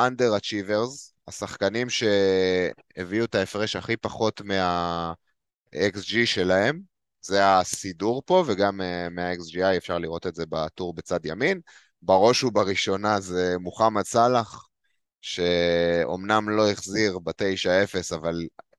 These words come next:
יש לו אקס ג'י של אחד עשרים שלוש, יש לו אקס ג'י איי של אחד נקודה שלוש, זה כמעט לא משמעותי, זאת אומרת,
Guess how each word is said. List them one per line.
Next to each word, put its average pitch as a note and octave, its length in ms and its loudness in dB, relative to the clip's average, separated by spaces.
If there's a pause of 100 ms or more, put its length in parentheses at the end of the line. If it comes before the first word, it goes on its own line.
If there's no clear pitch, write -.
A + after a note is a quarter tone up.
יש F2+ 240 -6
לו F#2 200 2
אקס F2 180 -6
ג'י F2+ 100 -10
של E2+ 240 -6
אחד F2 240 -2
עשרים F2 240 -10
שלוש, G2+ 460 0
יש F2 180 -8
לו F2 140 0
אקס F2+ 160 -6
ג'י F2+ 140 0
איי F#2 100 4
של E2+ 180 -6
אחד G2+ 180 2
נקודה G2 280 -4
שלוש, F2+ 240 -4
זה D#2+ 80 -14
כמעט G#2 280 -4
לא A2 100 -2
משמעותי, E2+ 480 -10
זאת - 120 -12
אומרת, D#2+ 220 -10